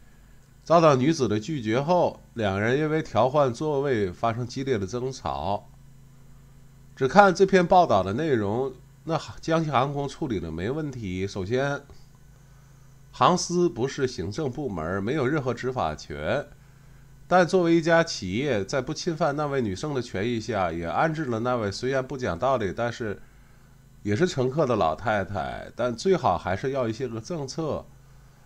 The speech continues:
这些不遵守规定的乘客不能乘机，或者一段时间内不能乘机。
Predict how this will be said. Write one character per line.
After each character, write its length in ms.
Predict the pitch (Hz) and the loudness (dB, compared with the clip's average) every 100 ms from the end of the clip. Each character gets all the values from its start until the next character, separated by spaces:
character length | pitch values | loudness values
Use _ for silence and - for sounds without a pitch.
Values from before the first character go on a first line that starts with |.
| - | -20
这 100 | - | -4
些 200 | 180 175 | 0 2
不 160 | 165 190 | 4 0
遵 220 | 190 180 | 2 0
守 200 | 170 104 | 2 -2
规 160 | 90 151 | -2 0
定 160 | 170 | 0
的 100 | 160 | 0
乘 220 | 104 - 98 | -2 -4 -4
客 180 | 120 | -4
不 160 | 98 165 | -4 -4
能 200 | 135 127 | -2 -2
乘 320 | 131 92 98 | -2 -6 -6
机， 320 | 110 127 127 | -8 -10 -8
或 200 | 113 123 | -6 -6
者 160 | 107 85 | -4 -4
一 120 | 80 | -6
段 140 | 95 117 | -4 -4
时 160 | 120 | -4
间 200 | 110 110 | -4 -4
内 80 | 107 | -4
不 140 | 98 92 | -6 -8
能 160 | 82 | -10
乘 260 | 78 69 73 | -10 -12 -12
机。 300 | - 82 | -12 -14